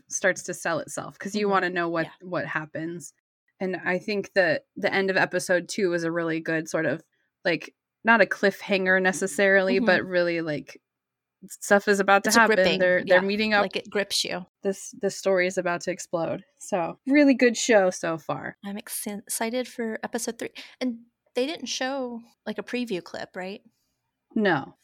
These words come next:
Speaker 2: No.
Speaker 1: No, there, the only thing is there's a couple of images, like, a couple of
Speaker 2: Mm-hmm.
Speaker 1: promotional stills that they have up, and then they have a, an episode description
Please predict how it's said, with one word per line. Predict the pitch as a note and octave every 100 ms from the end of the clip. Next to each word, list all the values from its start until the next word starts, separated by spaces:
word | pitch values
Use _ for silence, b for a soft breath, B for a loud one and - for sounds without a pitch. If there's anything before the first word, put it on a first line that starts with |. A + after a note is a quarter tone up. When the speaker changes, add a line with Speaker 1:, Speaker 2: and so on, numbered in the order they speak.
| _
Speaker 2:
No. | F3+ - -
Speaker 1:
No, | G3+ F3+ F3+
there, | G3 G3 - -
the | -
only | A3 A#3 C4
thing | C4 - A3 G#3 G#3 G#3 - _ -
is | G3+ G3 F#3 F#3
there's | - G3 F#3+
a |
couple | F#3+ - G#3+ B3 A#3 A#3
of | - G3 F#3+ F#3 F#3+ - _ _ -
images, | G#3 G#3 G3 G3 F3 F3 F#3 - - -
like, | G3
a | -
couple | G#3 - G#3
of | G3
Speaker 2:
Mm-hmm. | G#3 G#3 G3 F#3+ -
Speaker 1:
promotional | G#3+ G3+ G3 G3 F#3+
stills | - - F#3 F3+
that | F#3 F#3
they | F#3
have | F#3 F3+
up, | F3 -
and | F3
then | E3+
they | E3+
have | F#3 F3
a, | F3+ E3+
an | - E3+
episode | D#3+ F3 F3
description | E3+ - E3+ D#3 F3 E3+